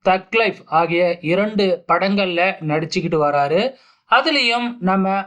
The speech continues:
மணிரத்னம் கூட்டணியில வந்து தக் லைஃப் அப்படிங்கிற படத்துல இப்ப நடிச்சுக்கிட்டு வராங்க. So, இது வரைக்கும் வந்து பாத்தீங்கன்னா, இந்த படம் எங்க ஷூட்டிங் நடந்தது அப்படின்னு பாத்தீங்கன்னா, டெல்லி மற்றும் ராஜஸ்தான்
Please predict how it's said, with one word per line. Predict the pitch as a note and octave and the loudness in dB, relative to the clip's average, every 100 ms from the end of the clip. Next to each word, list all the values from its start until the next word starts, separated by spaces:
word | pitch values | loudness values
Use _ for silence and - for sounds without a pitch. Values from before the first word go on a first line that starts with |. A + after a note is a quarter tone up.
| D#3+ | -2
மணிரத்னம் | E3 A3 C#4 C4 B3+ A#3 A3 - | 0 2 2 0 0 -2 -2 -2
கூட்டணியில | G#3+ G#3 G3+ G3 F#3 F#3 | -2 0 0 0 0 0
வந்து | F3+ F#3+ B3+ D4 - - _ _ A#3 | 0 2 0 -2 -10 -20 _ _ 0
தக் | A#3+ A#3+ | 0 0
லைஃப் | C#4 C4 | 0 0
அப்படிங்கிற | F#3+ F#3+ F#3+ G3+ F#3+ F3+ | -2 -2 0 0 0 2
படத்துல | F#3 G3+ G3 G3+ F#3 | 0 0 0 0 0
இப்ப | F#3+ F#3 F3 F3+ | -2 0 0 0
நடிச்சுக்கிட்டு | E3+ F3 F3+ G3 F#3+ | -2 -4 -2 -2 0
வராங்க. | F3+ D#3+ D#3+ D#3+ G#3 D#4 - - _ | 0 2 0 0 -2 -2 -6 -20 _
So, | - C#4+ | -4 -2
இது | A#3+ B3 | 0 -2
வரைக்கும் | D4 C#4 C4+ C#4 C4+ | 0 0 0 0 2
வந்து | A#3+ | 2
பாத்தீங்கன்னா, | A#3+ G#3 G3 G3+ G#3 | 0 0 0 -2 -2
இந்த | E3+ G3+ B3+ A#3 | 0 2 0 2
படம் | G#3 A3+ B3+ B3 | 2 2 2 0
எங்க | F3 F#3+ A#3 A#3+ A3+ G#3+ G3 F#3 F3 F3+ | 0 -2 0 2 2 0 0 0 -2 -4
ஷூட்டிங் | A3+ A3+ G#3 | -4 0 0
நடந்தது | F3+ F#3+ G3+ G3+ G3+ F3+ | 2 2 0 0 -2 -2
அப்படின்னு | F#3 F3+ | -2 -2
பாத்தீங்கன்னா, | E3+ D#3+ E3 F#3 | -2 -2 0 0
டெல்லி | E3 F3+ G3 A3 A3+ | 0 0 0 0 -2
மற்றும் | G3+ F3+ F#3 G3 - | -2 0 0 -2 0
ராஜஸ்தான் | E3+ F3 G3+ F#3+ F#3 E3 B2+ | 0 2 -2 0 0 0 -4